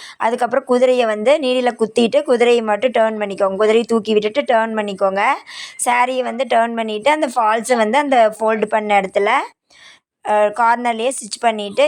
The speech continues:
எண்ட் பண்ணிருங்க. டான் தையல் போட்டு ஃபினிஷ் பண்ணிக்கோங்க.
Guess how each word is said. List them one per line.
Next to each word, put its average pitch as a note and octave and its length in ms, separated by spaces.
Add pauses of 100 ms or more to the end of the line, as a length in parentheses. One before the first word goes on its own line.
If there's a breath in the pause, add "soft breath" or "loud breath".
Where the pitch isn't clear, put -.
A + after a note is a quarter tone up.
எண்ட் A3+ 240
பண்ணிருங்க. G3+ 460
டான் A3 300
தையல் A3 280
போட்டு G#3 320
ஃபினிஷ் A3 360
பண்ணிக்கோங்க. F#3 440